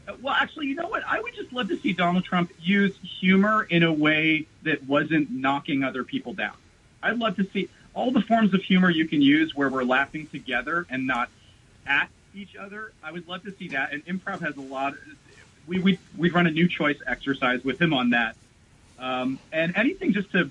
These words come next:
play other roles than you typically play, I would get Donald Trump to do that. "Hey, let's play occupation panel. You're a carpenter. You're gonna, you're gonna have this conversation from the perspective of a carpenter." Um, I've never seen Donald Trump take the perspective of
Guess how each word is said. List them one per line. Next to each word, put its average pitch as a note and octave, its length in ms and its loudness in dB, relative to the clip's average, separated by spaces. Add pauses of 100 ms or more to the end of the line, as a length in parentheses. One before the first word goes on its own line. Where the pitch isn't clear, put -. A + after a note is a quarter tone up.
(120)
play F#3 320 2
other E3+ 260 2
roles D3 520 -2
than F3 180 -2
you D3 120 4
typically E3 440 2
play, D#3 440 2
I G#3+ 160 -2
would F4+ 160 4
get - 160 0
Donald D3 280 -2
Trump D3 220 -4
to C#3 60 -8
do B2+ 180 2
that. A#2 240 0
"Hey, E3+ 200 0 (160)
let's F3+ 160 -2
play G#3+ 180 2
occupation E3 680 -2
panel. B2+ 280 -2
You're D3+ 160 0
a F#3 40 0
carpenter. C#3+ 680 -4 (380)
You're F3+ 80 -10
gonna, F3+ 320 2
you're F3+ 120 0
gonna F3 200 2
have E3+ 200 0
this F3+ 140 -2
conversation D3+ 760 -2
from D3 160 2
the C3 80 0 (160)
perspective C3+ 460 -2
of B3+ 120 -2
a - 20 -6
carpenter." G#2 600 -2 (400)
Um, C3+ 240 0
I've D#3+ 160 0
never F3+ 240 2
seen F#3+ 220 2
Donald D3+ 320 0
Trump C#3+ 300 -4
take C#3+ 200 -4
the - 80 -8
perspective - 720 -4
of G#3+ 120 0